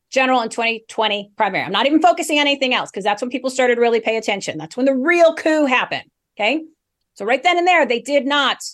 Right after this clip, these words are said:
did not protect and maintain your individual rights. They stole them. Starts with an R,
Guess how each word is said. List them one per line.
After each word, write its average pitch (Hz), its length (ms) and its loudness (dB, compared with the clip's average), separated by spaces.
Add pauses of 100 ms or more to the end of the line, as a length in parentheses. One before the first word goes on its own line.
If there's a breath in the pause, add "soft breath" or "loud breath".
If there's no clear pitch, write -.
(340)
did 226 100 -2
not 254 140 0
protect 254 320 -2
and 233 100 -2
maintain 226 320 -4
your 220 100 -2
individual 208 480 0
rights. 185 220 0
They 196 100 -2
stole 294 420 6
them. 175 220 -2 (200)
Starts 226 280 -4
with 247 100 0
an 262 120 -2
R, 277 420 2